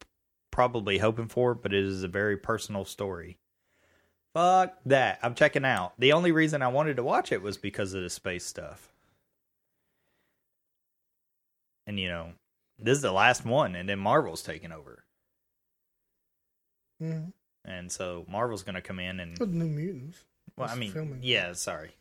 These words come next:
Speaker 1: But I meant, like, main X-Men movie.
Speaker 2: Yeah.
Speaker 1: Um, Marvel's gonna come in and recast everybody.
Speaker 2: You think so?
Speaker 1: Yeah.
Speaker 2: You don't think they'll stick with anybody?
Speaker 1: No. I think, uh,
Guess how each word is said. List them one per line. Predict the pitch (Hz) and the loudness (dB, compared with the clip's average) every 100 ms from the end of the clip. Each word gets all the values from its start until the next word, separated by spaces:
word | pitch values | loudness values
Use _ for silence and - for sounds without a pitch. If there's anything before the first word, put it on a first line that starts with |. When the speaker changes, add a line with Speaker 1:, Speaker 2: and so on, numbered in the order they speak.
| - | -8
Speaker 1:
But | 120 117 | 0 2
I | |
meant, | 117 107 92 | 2 -2 -6
like, | 92 - | -8 -10
main | 110 107 101 | -8 -6 -4
X-Men | 98 92 - 85 82 | -6 -6 -10 -12 -10
movie. | 85 82 - - - | -10 -12 -14 -18 -8
Speaker 2:
Yeah. | 160 123 117 - _ | -6 -6 -10 -20 _
Speaker 1:
Um, | 101 92 90 87 - _ _ _ _ - | -2 -2 -2 -8 -12 _ _ _ _ -4
Marvel's | 101 143 113 | 2 2 2
gonna | 110 90 | -4 -6
come | 92 | -6
in | 87 78 | -8 -8
and | |
recast | 85 80 - 78 - | -10 -10 -10 -8 -8
everybody. | 82 85 80 73 90 - _ _ _ _ _ | -8 -10 -12 -14 -14 -18 _ _ _ _ _
Speaker 2:
You | 143 | -8
think | 190 208 | -6 -6
so? | 247 240 | -8 -12
Speaker 1:
Yeah. | 170 165 170 | -10 -10 -10
Speaker 2:
You | 165 | -10
don't | 160 | -8
think | 175 | -8
they'll | 165 | -10
stick | - 180 | -8 -8
with | 165 | -6
anybody? | 190 202 214 135 | -6 -4 -8 -8
Speaker 1:
No. | 87 85 85 - - - - _ _ _ 101 | -8 -8 -10 -12 -20 -20 -20 _ _ _ -4
I | |
think, | 104 110 101 101 | 2 2 2 2
uh, | 95 95 95 | 4 4 0